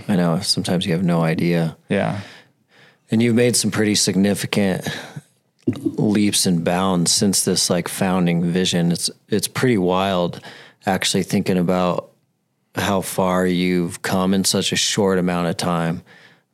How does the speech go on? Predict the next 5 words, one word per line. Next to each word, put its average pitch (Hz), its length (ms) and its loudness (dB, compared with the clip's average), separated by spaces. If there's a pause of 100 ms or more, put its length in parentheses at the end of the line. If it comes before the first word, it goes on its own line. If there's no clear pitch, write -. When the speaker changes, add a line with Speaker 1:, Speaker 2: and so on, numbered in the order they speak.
Speaker 1:
because 87 720 0 (360)
really 101 800 2 (200)
Anthem 98 680 0
came 104 380 0
together 92 680 0